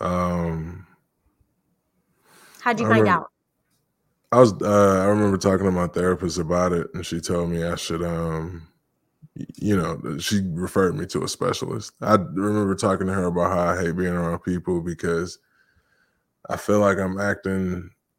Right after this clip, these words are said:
Speaker 1: how a human being is supposed to act, but I feel like one day someone's gonna figure out that, like, I'm not, and, you know, that kind of thing. And that led to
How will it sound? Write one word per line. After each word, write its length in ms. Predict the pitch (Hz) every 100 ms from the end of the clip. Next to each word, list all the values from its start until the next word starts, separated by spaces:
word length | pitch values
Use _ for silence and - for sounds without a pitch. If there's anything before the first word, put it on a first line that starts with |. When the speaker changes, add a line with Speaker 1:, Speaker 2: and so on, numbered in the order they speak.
| _ -
Speaker 1:
how 320 | - 113 101 87
a 40 |
human 380 | 110 101 95 92
being 280 | 98 95 90
is 160 | 82
supposed 480 | - - 110 104 -
to 140 | 101
act, 260 | 104 101 95
but 120 | 101
I 40 | -
feel 180 | 92
like 100 | 95
one 220 | 90 90 87
day 140 | 85
someone's 360 | - 90 92 95
gonna 140 | 107
figure 360 | - 95 92 92
out 360 | 95 92 -
that, 200 | 110 104
like, 240 | 107 - -
I'm 180 | - 87
not, 420 | 92 95 92 92 _
and, 500 | 104 87 85 - 87
you 100 | 110
know, 120 | 101
that 160 | 98 98
kind 200 | 95 87
of 120 | 92
thing. 400 | 104 101 95 101 -
And 200 | 92 92
that 280 | 92 90 - _ _ _
led 300 | - 101 92
to 220 | 90 92